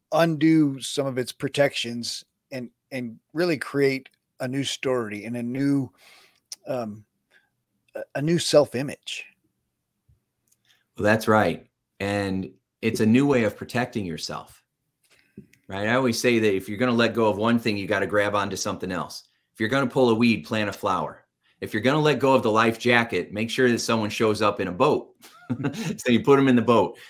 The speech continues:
Speaker 2: So it's an upgraded, more mature, more emotionally intelligent way of protecting yourself. And you're choosing it as an adult instead of choosing it as a five-year-old.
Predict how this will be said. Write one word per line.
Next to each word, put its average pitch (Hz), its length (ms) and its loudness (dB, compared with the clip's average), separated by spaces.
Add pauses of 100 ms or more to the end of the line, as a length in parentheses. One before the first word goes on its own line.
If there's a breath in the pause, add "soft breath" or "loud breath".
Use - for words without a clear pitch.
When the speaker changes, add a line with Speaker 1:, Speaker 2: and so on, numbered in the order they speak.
Speaker 2:
So 120 240 6
it's 123 220 2
an 113 180 2
upgraded, 110 720 2 (160)
more 127 280 4
mature, 110 500 0
more 117 300 2
emotionally 110 560 -2
intelligent 98 560 -4
way 92 180 -4
of - 140 -8
protecting 101 500 -8
yourself. 78 580 -12 (1000)
And 98 160 -4
you're 101 80 -2
choosing 110 420 2
it 104 120 2
as 92 180 0
an 90 100 -6
adult 104 500 2
instead 95 300 -4
of 87 100 -6
choosing 98 380 -4
it 95 140 -4
as 85 180 -4
a 82 60 -8
five-year-old. 95 640 -2